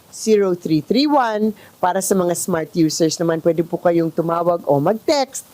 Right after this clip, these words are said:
sa zero nine six one, seven seven zero, eight eight zero seven. O di kaya mag-iwan po kayo ng mensahe,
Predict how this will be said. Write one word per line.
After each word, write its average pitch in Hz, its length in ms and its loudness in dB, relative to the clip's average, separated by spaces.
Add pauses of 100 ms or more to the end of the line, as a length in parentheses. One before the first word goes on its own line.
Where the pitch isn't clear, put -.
(160)
sa - 180 -4
zero 165 320 0
nine 156 300 -2
six 226 280 -4
one, 190 380 0 (200)
seven 170 400 0
seven 165 400 2
zero, 202 560 2 (280)
eight 214 300 2
eight 190 240 2
zero 147 380 0
seven. 127 520 0 (220)
O 233 100 2
di 254 160 2
kaya 320 180 2
mag-iwan 262 320 2
po 277 120 2
kayo 262 180 2
ng 240 100 0
mensahe, 254 800 0